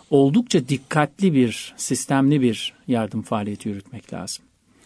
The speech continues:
Hani elimizden geldiğince yapıyoruz, şu anda yapmaya devam ediyoruz. Yollar da açıldı. İlk günlerde yollar açık değildi. İnsanlar ulaşmaya çalıştılar, ulaşamadılar.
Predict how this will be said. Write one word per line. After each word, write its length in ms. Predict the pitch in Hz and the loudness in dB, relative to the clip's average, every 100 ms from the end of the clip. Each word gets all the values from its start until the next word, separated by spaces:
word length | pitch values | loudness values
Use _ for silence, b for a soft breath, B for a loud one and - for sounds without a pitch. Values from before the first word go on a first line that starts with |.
| b b - | b b -2
Hani 160 | 120 | 2
elimizden 560 | 120 131 131 131 131 131 | 4 4 2 2 2 2
geldiğince 800 | 131 127 127 139 127 117 147 151 - | 2 0 2 2 2 2 0 -2 -2
yapıyoruz, 460 | 143 131 - 117 98 | -2 -2 -2 -4 -4
şu 160 | 123 | -4
anda 220 | 113 110 | -4 -2
yapmaya 420 | 120 113 - 123 117 | -4 -4 0 0 0
devam 320 | 117 127 117 | 0 0 0
ediyoruz. 360 | 101 113 113 | -2 -6 -4
Yollar 420 | 120 117 127 131 120 | 0 2 4 4 2
da 60 | |
açıldı. 480 | 101 - 98 90 113 _ - | -2 -4 -10 -10 -14 _ -10
İlk 180 | 110 - | -10 -4
günlerde 360 | 117 110 110 | -2 0 -2
yollar 240 | 113 113 113 | -2 -2 -4
açık 300 | 107 - - | -6 -10 -4
değildi. 240 | 117 104 | -4 -2
İnsanlar 420 | 104 104 117 110 | -6 -6 -6 -4
ulaşmaya 440 | 113 110 107 - 113 | -4 -6 -6 -8 -8
çalıştılar, 500 | - 107 107 113 110 | -6 -8 -8 -8 -6
ulaşamadılar. 800 | 110 113 - 113 107 113 117 | -6 -6 -6 -8 -6 -6 -6